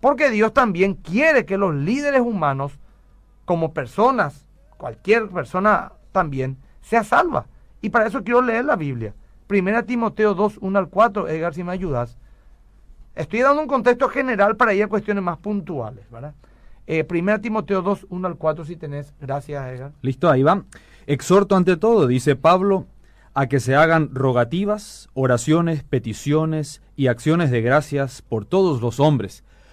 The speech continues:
Speaker 2: por los reyes y por todos los que están en eminencia, para que vivamos quieta y reposadamente en toda piedad y honestidad, porque esto es bueno y agradable delante de Dios nuestro Salvador,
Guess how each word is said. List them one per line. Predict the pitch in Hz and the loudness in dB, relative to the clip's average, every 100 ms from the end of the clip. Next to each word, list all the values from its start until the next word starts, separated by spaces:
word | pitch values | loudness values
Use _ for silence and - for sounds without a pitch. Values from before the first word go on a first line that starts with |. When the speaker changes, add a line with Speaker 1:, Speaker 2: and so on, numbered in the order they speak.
| _ | _
Speaker 2:
por | 143 147 | 4 4
los | 120 | 4
reyes | 151 214 240 240 - - | 2 2 0 -4 -8 -6
y | 147 | -4
por | 135 127 | 0 0
todos | 120 143 139 | 2 2 2
los | 127 127 | 0 -2
que | 120 | -4
están | 131 143 | 0 0
en | 135 | 2
eminencia, | 123 120 120 156 156 - 92 82 - _ _ - | 2 2 2 2 2 -2 -8 -12 -18 _ _ 0
para | 123 143 | 4 4
que | 139 147 | 2 0
vivamos | 147 185 196 185 - - | 2 2 2 0 -6 -10
quieta | 180 240 247 220 | -4 -2 -2 0
y | 175 | 2
reposadamente | 131 131 123 - 165 170 147 175 165 190 185 - - | 2 0 -4 -2 0 0 0 -2 0 -2 -2 -8 -4
en | 131 107 101 | -2 -2 0
toda | 180 202 196 | 2 4 2
piedad | 147 135 151 | 2 4 4
y | 135 | 2
honestidad, | 131 120 113 110 104 101 - - - - - | 0 0 -2 -4 -2 -2 -6 -14 -20 -12 0
porque | 147 143 135 - | 0 2 0 2
esto | 226 226 160 | 0 2 0
es | 127 | 2
bueno | 139 180 147 | 2 4 2
y | 113 | 2
agradable | 107 107 113 147 131 117 | 2 2 2 4 2 2
delante | 113 131 131 110 | 2 0 0 -2
de | 101 | -2
Dios | 98 123 131 - 120 | -2 0 0 -4 -4
nuestro | 117 139 135 110 | 0 0 -2 -6
Salvador, | - 113 107 110 151 190 | -4 -2 0 0 0 0